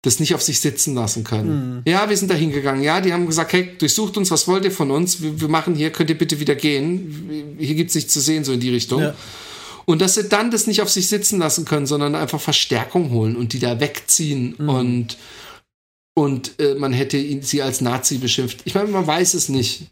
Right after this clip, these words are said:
Speaker 1: ja?
Speaker 2: Ja.
Speaker 1: Aber ich find, es ist natürlich auch gut möglich. Aber ich kann dir sagen,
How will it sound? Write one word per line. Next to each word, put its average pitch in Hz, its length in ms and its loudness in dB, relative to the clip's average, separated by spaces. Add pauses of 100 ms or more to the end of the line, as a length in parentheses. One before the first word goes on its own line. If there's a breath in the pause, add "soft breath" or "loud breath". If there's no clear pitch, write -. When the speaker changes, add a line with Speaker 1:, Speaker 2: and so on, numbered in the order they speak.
Speaker 1:
ja? 131 280 -4 (360)
Speaker 2:
Ja. 156 180 0 (160)
Speaker 1:
Aber 143 160 4
ich 151 140 -2
find, 165 320 0 (1000 soft breath)
es 139 160 2
ist 190 120 2
natürlich 165 360 0
auch 123 240 -10 (160)
gut 139 200 -2
möglich. 131 600 0 (460 loud breath)
Aber 208 640 2 (460)
ich - 140 -6
kann 190 160 2
dir 220 120 2
sagen, 156 360 0